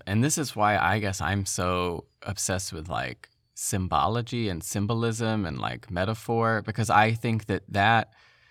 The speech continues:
that is, like, the only real route to truth, like, that we can all share, because as we just discussed, like, there are so many problems with, like,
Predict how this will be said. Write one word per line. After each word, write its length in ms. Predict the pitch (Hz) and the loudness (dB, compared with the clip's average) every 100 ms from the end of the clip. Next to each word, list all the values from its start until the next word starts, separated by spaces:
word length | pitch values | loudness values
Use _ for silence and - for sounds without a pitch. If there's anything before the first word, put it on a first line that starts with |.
| _ | _
that 160 | 131 165 | 4 4
is, 140 | 160 | 4
like, 160 | 147 117 | 0 0
the 140 | 110 - | 0 2
only 280 | 117 113 | 2 2
real 680 | 98 95 92 101 107 107 - _ | 0 0 2 2 2 -2 -4 _
route 340 | - 78 82 - _ | -2 0 0 -4 _
to 480 | - 90 78 71 69 - | -8 -6 -6 -6 -10 -12
truth, 440 | - 87 - - | -6 -4 -4 -8
like, 320 | - 60 - - _ _ | -8 -8 -10 -20 _ _
that 160 | 101 67 | -4 -2
we 120 | 95 | -4
can 180 | 101 85 | -2 -2
all 200 | 80 71 | -2 -4
share, 460 | - 62 60 60 - | -6 -6 -6 -8 -8
because 540 | 98 107 87 85 80 - _ _ _ _ _ _ - - - - | -8 -2 -2 0 -4 -10 _ _ _ _ _ _ -20 -20 -18 -4
as 200 | 76 90 | -2 0
we 80 | 90 | -2
just 160 | 95 | -4
discussed, 300 | 76 - 120 | -4 -2 -2
like, 120 | 87 - | -4 -4
there 100 | 95 | -4
are 60 | |
so 180 | 95 123 | -2 0
many 180 | 120 104 | 0 0
problems 720 | - 104 98 104 95 85 101 | -2 2 4 4 0 -6 -6
with, 160 | 87 | -6
like, 220 | 73 78 | -6 -6